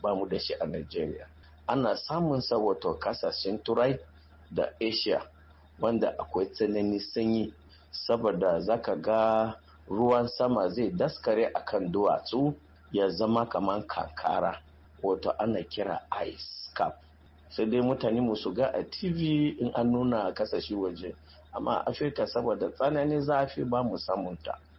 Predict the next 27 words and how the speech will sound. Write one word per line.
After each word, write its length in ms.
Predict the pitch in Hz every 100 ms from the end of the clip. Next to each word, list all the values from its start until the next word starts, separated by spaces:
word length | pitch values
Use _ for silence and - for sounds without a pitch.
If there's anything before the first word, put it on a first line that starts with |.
| - - -
To, 240 | - 151 147
lokacin 640 | 185 214 - - 185 185
da 160 | 156 135
yanayi 640 | 131 156 156 123 131 135
ya 120 | 135 135
canju, 500 | - 113 92 95 90 - - - - -
ya 260 | 117 123 622
ɗan 200 | 131 131
kara 440 | - 131 131 113 90
zafi, 520 | - 98 - 90 101 - - - - -
za 200 | - 143
ka 140 | 170 131
ga 160 | 117
wannan 420 | 151 123 117 139 139
ruwan 480 | 143 156 156 160 139
da 100 | 110
take 340 | 135 135 - -
an 120 | 107
kankara 580 | - 104 101 123 135 131
take 280 | 131 143 - -
a 80 | 98
sama 340 | - 127 120
duwatsu 460 | 101 123 110 - 123
nan, 220 | 113 78 - - - - - -
za 320 | 110 123 175 180
su 120 | 120
narke. 560 | 120 135 147 - -